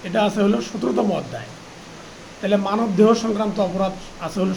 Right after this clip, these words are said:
ষোলোতম অধ্যায়, আর সম্পত্তি সংক্রান্ত অপরাধ আছে হলো সতেরোতম অধ্যায়। আর পঞ্চম পর্বে যেটা আছে, পঞ্চম পর্ব, সেটা হচ্ছে বিবি, মানে বিবিধ অপরাধ। আপনাদের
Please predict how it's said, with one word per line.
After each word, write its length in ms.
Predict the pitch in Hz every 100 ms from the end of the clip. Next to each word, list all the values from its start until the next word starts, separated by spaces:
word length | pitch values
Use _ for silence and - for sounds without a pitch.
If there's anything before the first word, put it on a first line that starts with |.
| -
ষোলোতম 340 | 190 180 175
অধ্যায়, 420 | 170 151 175 247 370 - - - - - -
আর 220 | 190 190 180 -
সম্পত্তি 420 | 240 - - 247
সংক্রান্ত 400 | 214 226 214 196
অপরাধ 240 | 196 180 180
আছে 180 | 175 175
হলো 280 | 190 381 392 - - - - - - - - - - - - -
সতেরোতম 560 | 233 240 220 190 214 - - -
অধ্যায়। 340 | 160 139 120 - - - 302 240 60 165 - - - - - - - - - - - - - - - - - - - - -
আর 200 | 185 185 -
পঞ্চম 360 | 247 254 285 254
পর্বে 220 | 240 208
যেটা 220 | 180 175 160
আছে, 300 | 143 185 - -
পঞ্চম 320 | 190 170 180 165
পর্ব, 380 | 147 143 359 370 - - - -
সেটা 120 | 214
হচ্ছে 120 | 202 233
বিবি, 360 | 175 233 202 -
মানে 160 | 165 185
বিবিধ 340 | 180 226 240
অপরাধ। 360 | 214 160 156 113 - - - - - - - -
আপনাদের 360 | 190 233 233